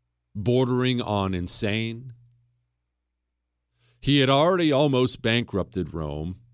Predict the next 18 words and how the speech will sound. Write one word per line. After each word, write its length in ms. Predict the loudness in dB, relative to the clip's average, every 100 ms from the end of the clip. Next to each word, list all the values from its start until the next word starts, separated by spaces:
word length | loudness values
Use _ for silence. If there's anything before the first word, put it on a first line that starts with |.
| _ _ -2
He 100 | 0
comes 260 | 0 0
out 140 | 2 0
of 80 | -2
the 80 |
coma. 360 | -4 -2 -2 0
He 140 | -2
promptly 520 | -2 -2 -4 -2 -4 -2
has 300 | -2 -2 -4
the 100 | -4
men 200 | -4 -6
slaughtered 600 | -6 -2 -2 0 -4 -4
who 100 | -4
were 140 | -4
plotting 520 | -4 -4 -2 -2 -4
the 100 | -4
next 320 | -2 -4 -6 -10
emperor. 560 | -10 -10 -10 -8 -8